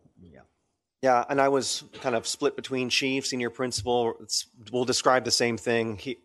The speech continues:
Speaker 2: you know, these job descriptions have not been written yet, so we'll be very intentional when describing that level and what's, what expectations are required at that level. Uh, that will be done in close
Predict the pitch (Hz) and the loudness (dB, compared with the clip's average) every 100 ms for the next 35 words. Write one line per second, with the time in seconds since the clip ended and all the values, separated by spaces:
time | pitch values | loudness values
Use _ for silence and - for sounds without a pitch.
0 | - 117 107 120 127 - 127 120 113 - | -12 -6 -4 -2 -4 2 2 4 0 -4
1 | 123 117 - 104 107 107 113 113 98 95 | -4 -4 -2 -2 2 2 2 -4 -4 -6
2 | 127 120 123 127 - 110 104 107 101 110 | -6 -4 -4 -4 -4 -4 -4 -6 -4 -4
3 | 98 90 104 - 113 104 95 87 - 101 | -4 -8 -12 -8 -8 -8 -10 -10 -4 -4
4 | 98 101 98 104 104 107 107 117 123 101 | -4 -6 -4 -4 -2 -2 -2 -6 -12 -12
5 | 104 - - - 113 107 - - 110 104 | -12 -12 -14 -8 -6 -6 -10 -10 -8 -8
6 | 107 101 95 92 101 98 104 104 104 104 | -10 -8 -10 -4 -2 -2 -4 -6 -6 -6
7 | 104 110 110 98 90 90 110 104 104 104 | -8 -10 -14 -12 -6 -2 0 0 -4 -4
8 | 98 92 _ _ _ 110 98 - 120 113 | -6 -10 _ _ _ -14 -10 -2 0 0
9 | - - | -2 -8